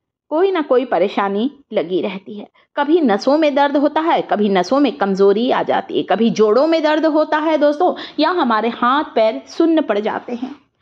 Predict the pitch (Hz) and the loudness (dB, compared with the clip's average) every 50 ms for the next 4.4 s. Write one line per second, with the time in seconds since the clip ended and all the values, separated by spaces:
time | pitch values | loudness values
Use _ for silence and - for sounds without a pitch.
0 | _ _ _ _ 311 294 302 302 262 - 226 214 240 262 - 262 240 233 208 208 | _ _ _ _ -2 0 0 -2 0 0 0 0 0 2 0 0 0 0 -2 0
1 | 208 208 208 214 208 208 208 214 233 240 247 233 269 247 240 233 220 - - 240 | -2 -2 -2 -2 -2 -2 -2 0 0 0 0 0 0 0 0 -2 -4 -2 -6 -4
2 | 233 247 233 - - - - - - 254 220 311 339 370 320 285 269 240 269 320 | -2 -2 -2 -4 -4 -8 -14 -8 -6 -2 0 0 0 2 2 0 0 2 0 0
3 | 330 269 311 311 320 - 247 - - 185 185 190 196 214 254 - 214 180 185 - | 2 4 4 2 4 2 -4 -4 -2 -2 -2 0 -2 -2 -4 -2 -4 -4 -4 -4
4 | - 220 220 214 208 - - | -8 -6 -4 -2 -2 -4 -4